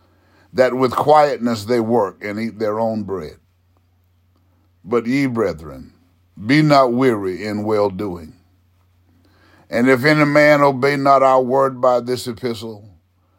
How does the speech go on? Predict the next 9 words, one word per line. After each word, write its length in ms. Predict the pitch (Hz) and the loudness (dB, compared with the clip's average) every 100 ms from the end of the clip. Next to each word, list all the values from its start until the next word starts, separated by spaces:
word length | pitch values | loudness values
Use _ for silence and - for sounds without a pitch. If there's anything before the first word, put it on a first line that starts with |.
| _ _ - | _ _ -6
note 320 | 131 151 113 | 0 0 0
that 240 | 113 101 | -4 -4
man, 460 | 101 92 78 78 _ _ | -10 -12 -12 -16 _ _
and 200 | - 110 | -12 -8
have 260 | 117 131 131 | 2 4 4
no 200 | 123 127 | 4 2
company 540 | 120 135 120 120 107 | 0 -2 -2 -6 -8
with 260 | 95 98 87 | -8 -10 -12
him, 360 | 92 78 - | -12 -14 -16